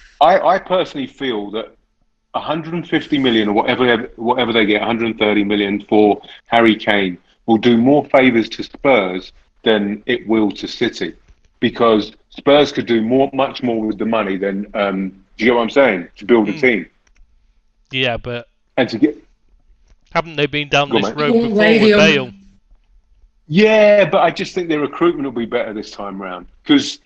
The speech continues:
Speaker 1: their
Speaker 3: It won't, it
Speaker 1: target
Speaker 3: won't be better. I don't think it will be better, 'cause if he gets hundred and thirty or hundred fifty million in, he's not gonna lay that back out on players.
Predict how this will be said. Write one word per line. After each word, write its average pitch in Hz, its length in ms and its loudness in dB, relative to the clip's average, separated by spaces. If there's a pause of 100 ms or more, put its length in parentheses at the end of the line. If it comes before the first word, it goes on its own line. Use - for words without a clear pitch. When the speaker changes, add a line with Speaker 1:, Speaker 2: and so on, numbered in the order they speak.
(140)
Speaker 1:
their 160 120 2
Speaker 3:
It 185 140 4
won't, 226 260 2
it 208 140 2
Speaker 1:
target - 60 0
Speaker 3:
won't 233 220 0
be 262 120 -2
better. 254 340 0
I 254 220 0
don't 254 180 -2
think 202 140 -2
it 190 120 -4
will 214 140 0
be 226 120 -2
better, 220 300 -4 (100)
'cause 208 320 -4 (240)
if 214 120 0
he 240 80 2
gets 294 200 -2 (380)
hundred 240 300 -2
and 196 120 -4
thirty 202 480 -2
or 185 160 -2
hundred 170 240 -4
fifty - 340 -8
million 160 220 -6 (520)
in, 143 380 -4 (120)
he's 240 220 -4
not 233 180 -6
gonna 180 200 -4
lay 165 240 -4
that 147 240 -6
back 143 200 -6
out 156 260 -6
on 147 140 -6
players. 143 600 -8